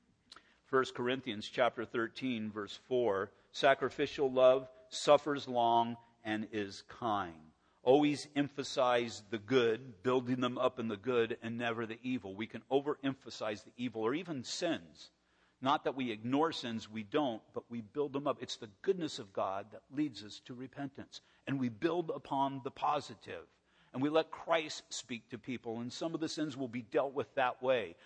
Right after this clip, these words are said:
When there's an element of maturity, then we'll admonish people that, you know what, you need to let that go, you need to move away, you need to get away from that, and you need to move in this direction. And so everybody is at a different place in their walk with the Lord Jesus Christ.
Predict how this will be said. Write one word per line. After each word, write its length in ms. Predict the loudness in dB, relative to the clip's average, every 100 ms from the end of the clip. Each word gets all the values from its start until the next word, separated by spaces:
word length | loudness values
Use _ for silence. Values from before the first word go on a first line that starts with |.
| -4
When 120 | 2 2
there's 180 | 2
an 80 | 0
element 360 | 6 6 6 2
of 60 |
maturity, 720 | 0 -2 0 4 4 2 0 -2
then 160 | 0 2
we'll 220 | 2 4
admonish 600 | 4 6 6 6 2 -2
people 340 | -6 -6 -2 0
that, 180 | 0
you 80 | 0
know 120 | 0
what, 320 | 4 4 2 -2
you 80 |
need 200 | -4 -4
to 60 | -4
let 280 | 0 0 0
that 240 | -2 0
go, 240 | 2 4 4
you 140 | 0
need 140 | -4 -4
to 80 |
move 200 | -2 -2
away, 280 | -2 0 0
you 120 | 0
need 160 | -4 -8
to 60 | -4
get 220 | -2 0
away 260 | 0 -2
from 220 | -2 -4 -4
that, 160 | -4
and 80 | -4
you 60 | -4
need 220 | -4 -4
to 80 | -4
move 260 | -4 -4
in 180 | -6 -4
this 220 | -2 -2 -4
direction. 560 | -8 -6 -6 -6 -12 -14 -18 _ _ _ _ _
And 140 | -10 -6
so 380 | 0 2 2 2
everybody 500 | 2 4 4 4 4
is 140 | 2 2
at 200 | 0 0
a 60 |
different 460 | -2 -2 -2 -2 -6
place 380 | -2 0 0 -2
in 60 |
their 100 | -6
walk 360 | -4 -2 -2 -4
with 120 | -10
the 60 | -10
Lord 340 | -6 -4 -6
Jesus 360 | -10 -14 -14 -8
Christ. 480 | 0 2 2 -2